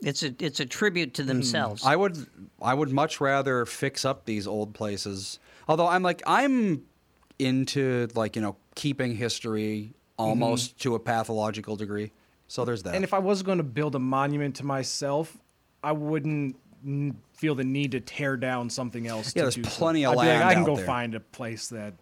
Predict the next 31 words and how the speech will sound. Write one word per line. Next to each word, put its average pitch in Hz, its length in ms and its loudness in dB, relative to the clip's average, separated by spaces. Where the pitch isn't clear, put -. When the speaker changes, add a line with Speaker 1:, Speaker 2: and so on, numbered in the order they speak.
Speaker 2:
is 117 180 -10
my 101 240 -10
own." 92 180 -14
Speaker 3:
Yeah, 151 120 2
go 143 140 2
f-, 156 140 -6
go 135 180 4
to 165 100 2
rural, 131 540 2
rural 135 600 2
Wyoming, 127 720 2
buy 143 500 4
Speaker 2:
<laughs> - 260 -8
Speaker 3:
ten 165 240 4
thousand 151 460 4
acres 131 440 2
for 120 220 0
twenty-five 127 560 0
cents, 110 500 -4
Speaker 1:
Mm-hmm. 165 380 0
Speaker 3:
and 135 240 2
build 143 220 0
your 170 100 -2
monument 185 420 0
there. 208 160 4
You 127 120 0
can 139 80 2
make 139 160 2
it 151 80 2
even 156 240 2
bigger. 135 360 0